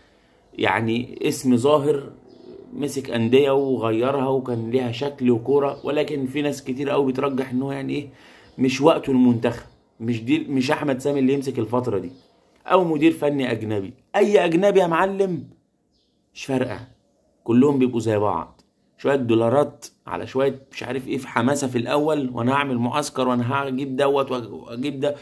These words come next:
ويروح الاستادات يتفرج وبتاع ويكتشف لاعب واتنين وتلاتة جداد، وفي الآخر أجيري زي كروش زي مش عارف مين زي أي حد مسكوا المنتخب الفترة اللي فاتت كلهم شكل بعض. فالمنتخب ليه رب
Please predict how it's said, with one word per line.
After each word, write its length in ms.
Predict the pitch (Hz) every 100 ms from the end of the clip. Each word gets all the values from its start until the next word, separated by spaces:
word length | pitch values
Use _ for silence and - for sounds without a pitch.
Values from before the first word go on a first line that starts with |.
| - -
ويروح 280 | 135 160
الاستادات 520 | 160 131 127 123 147 139
يتفرج 520 | 123 123 151 156 127
وبتاع 340 | 127 131 147
ويكتشف 640 | 147 147 131 156 147 143
لاعب 260 | 147 151 147
واتنين 320 | 139 131 156
وتلاتة 400 | 151 147 147 151
جداد، 380 | 131 143 165 - - _ _ _
وفي 140 | - 117
الآخر 460 | 113 143 - 135 120 - - - - _ _
أجيري 420 | 113 107 120 110
زي 680 | 104 101 98 101 98 87 87
كروش 640 | 87 - 110 123 120 -
زي 500 | 104 101 98 95 98 -
مش 140 | 120
عارف 340 | - 104 110 120
مين 480 | 123 131 120 113 104
زي 320 | 101 101 98 -
أي 220 | 156 151
حد 240 | 123 131 120
مسكوا 320 | 117 - 104
المنتخب 480 | 98 98 120 117 101
الفترة 280 | - 113
اللي 140 | 107 92
فاتت 180 | 107 -
كلهم 340 | - 98 107
شكل 300 | 98 - -
بعض. 220 | - - - _ _ - - - - - - _
فالمنتخب 680 | - 110 117 117 165 190 - - - _ _ _ _ -
ليه 180 | 135 147
رب 260 | 120 98